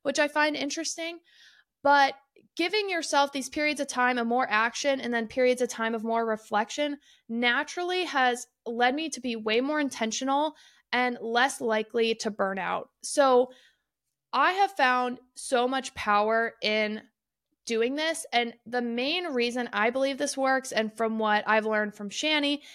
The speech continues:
is because you are being very, very intentional every single day. And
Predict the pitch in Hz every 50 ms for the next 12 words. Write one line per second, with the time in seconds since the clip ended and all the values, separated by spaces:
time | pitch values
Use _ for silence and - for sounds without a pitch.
0 | - 254 - 285 262 302 320 - 349 370 349 427 453 453 392 240 - 269 269 277
1 | 269 247 214 214 - - 220 233 233 247 247 214 220 214 214 214 220 208 202 214
2 | 202 - - 208 208 214 - - 277 294 302 302 294 - _ _ _ _ _ _
3 | - 240 247 240 240 233 - 233 220 220 208 208 185 165 170 196 _ _ _ _
4 | _ _ _ _ _ _ _ _ _ _ _ - 240 254 269 277 254